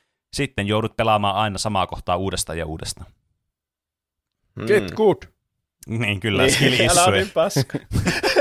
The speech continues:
Speaker 2: <laughs> Ei, mutta no tuo ei ole nykypeleissä kyllä mikään ongelma. Musta tuntuu, että checkpointteja jaellaan ihan niinku, niinku karkkia koulun pihalla.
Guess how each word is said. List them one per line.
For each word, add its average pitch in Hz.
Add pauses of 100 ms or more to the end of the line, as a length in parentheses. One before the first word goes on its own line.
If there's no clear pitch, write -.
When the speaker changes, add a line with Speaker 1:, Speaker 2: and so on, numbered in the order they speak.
(360)
Speaker 2:
<laughs> -
Ei, 131
mutta 135 (140)
no 131
tuo 151
ei 135
ole 123
nykypeleissä 110
kyllä 110
mikään 110
ongelma. 107
Musta 120
tuntuu, 120
että 113
checkpointteja 95
jaellaan 98
ihan 107
niinku, 98 (880)
niinku 104 (100)
karkkia 107
koulun 107
pihalla. 98